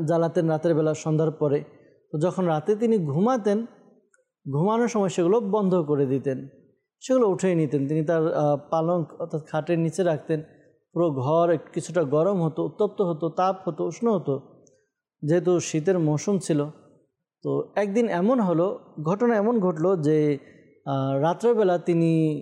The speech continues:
ওই কয়লা জ্বালিয়ে পেপার পড়ছিলেন, পত্রিকা পড়ছিলেন বা কিছু অধ্যয়ন করছিলেন।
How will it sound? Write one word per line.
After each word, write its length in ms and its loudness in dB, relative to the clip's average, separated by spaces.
ওই 380 2
কয়লা 400 2
জ্বালিয়ে 640 0
পেপার 360 0
পড়ছিলেন, 460 -4
পত্রিকা 440 -2
পড়ছিলেন 480 -2
বা 100 -14
কিছু 340 -2
অধ্যয়ন 440 0
করছিলেন। 580 -4